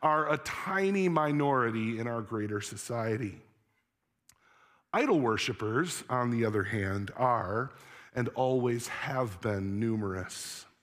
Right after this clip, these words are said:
Now, I should take an opportunity here before we, uh, go any further to make a little bit of a distinction about idolatry, as I'm gonna talk about it tonight, and idolatry as I am going to talk about next week.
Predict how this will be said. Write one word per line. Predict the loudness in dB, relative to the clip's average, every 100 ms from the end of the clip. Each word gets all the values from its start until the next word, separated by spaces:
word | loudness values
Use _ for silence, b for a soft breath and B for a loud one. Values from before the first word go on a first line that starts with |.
| _ b b b b b b b b b
Now, | 2
I | 4
should | 2 2
take | 2 4
an |
opportunity | 2 2 0 2 2 2 2
here | 2
before | 2 0 2 2
we, | 2 2 4 0 -2 -6
uh, | -8
go | -2 0 2
any | 0
further | -2 -2 0 0 0
to | 2
make | 2 2
a | 0
little | 0 2 2 2
bit | 0 -2
of | -2 -6
a |
distinction | -6 -6 -6 -4 0 0 0 -2 -2 -2 -4 B B B
about | 0 2 2 2
idolatry, | 0 0 2 2 4 2 0 -2 -2 0
as | 0 0
I'm | 0
gonna | 0
talk | -2 -2 -2
about | 0 -2
it | -2
tonight, | -4 -2 0 -2 -4 -8 B B -2
and | 0
idolatry | 2 2 2 2 0 -2 -2 0
as | -2 -2 -2
I | -2
am | -2
going | -2 -4
to | -6
talk | -12 -12 -10
about | -8 -6
next | -4 -4 -6 -6
week. | -6 -6 -12 -20